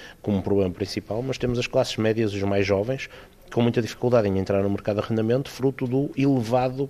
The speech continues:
preço que o mercado de arrendamento hoje está a pedir. Eh, paralelamente e fora deste âmbito, teremos um caso específico, que é o caso do acampamento de famílias de etnia cigana em Grejó,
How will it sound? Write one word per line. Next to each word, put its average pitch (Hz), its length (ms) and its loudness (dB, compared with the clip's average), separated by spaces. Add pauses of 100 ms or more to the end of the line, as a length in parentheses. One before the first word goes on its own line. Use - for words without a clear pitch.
preço 113 340 0
que - 140 -4
o - 20 -2
mercado 110 240 -2
de 107 60 -2
arrendamento 104 420 0
hoje 107 120 0
está 104 200 0
a 107 180 0
pedir. 85 380 -6 (560)
Eh, 98 220 4
paralelamente 131 880 2
e - 20 -4
fora 98 320 2
deste 110 540 0
âmbito, 113 420 0
teremos 104 400 0
um 110 140 4
caso 101 240 0
específico, - 560 -8
que 117 80 2
é - 20 8
o 92 40 2
caso 92 340 -2
do 95 200 -2
acampamento 95 640 0 (300)
de 101 60 -6
famílias 95 400 2
de 95 80 0
etnia 98 240 -2
cigana 92 400 -2
em 90 80 -4
Grejó, 101 400 -2